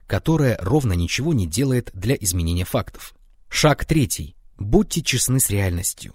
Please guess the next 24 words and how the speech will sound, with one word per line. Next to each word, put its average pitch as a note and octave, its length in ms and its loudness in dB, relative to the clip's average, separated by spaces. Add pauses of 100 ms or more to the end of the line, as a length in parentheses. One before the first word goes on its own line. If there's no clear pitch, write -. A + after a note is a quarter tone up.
с - 140 -2
которой A#2 300 -2
сталкиваетесь. - 880 -6 (200)
Если E3+ 360 2
вы D3+ 100 4
должны C3+ 360 2
принять C#3 440 2
ее, F#2 200 -2
знайте, A2 460 0
что - 240 -4
вы G#2+ 160 0
принимаете. A2 840 0 (200)
Правду C3 380 4
всегда F#2+ 300 -2
легче A#2 320 0
переносить, F#2 540 -2
когда F2+ 300 -2
вы A#2 140 0
можете A2+ 420 0
видеть B2+ 420 -4 (180)
ее F#2 240 -2
со - 120 0
всех - 200 -2
сторон. E2 360 -4